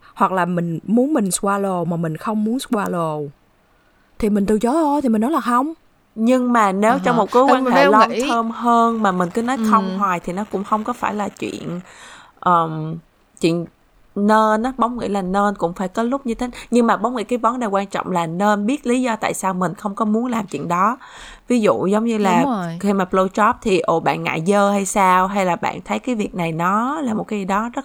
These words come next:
Speaker 2: là degrade-, degrading, làm cho bạn cảm thấy là mình không có được tôn trọng bản thân hay
Speaker 3: <laughs>
Speaker 2: sao? Hay là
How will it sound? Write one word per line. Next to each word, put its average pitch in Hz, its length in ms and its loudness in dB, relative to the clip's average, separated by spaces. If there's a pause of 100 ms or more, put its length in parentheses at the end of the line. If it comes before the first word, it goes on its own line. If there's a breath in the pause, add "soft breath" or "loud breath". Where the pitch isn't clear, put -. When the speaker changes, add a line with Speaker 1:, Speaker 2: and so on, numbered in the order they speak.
Speaker 2:
là 185 40 -4
degrade-, 185 560 0 (380 loud breath)
degrading, 170 720 -2
làm 170 200 -4
cho 185 180 -6
bạn 180 200 -2
cảm 175 120 -4
thấy 220 160 -4
là 202 140 4
mình 165 340 4
không 196 120 -4
có 240 140 0 (360 loud breath)
được 190 220 0
tôn 202 160 0
trọng 254 240 2
bản 349 220 4
thân 208 200 2
hay 254 140 0
Speaker 3:
<laughs> 294 80 -4
Speaker 2:
sao? 190 280 4
Hay 202 140 0
là 170 360 0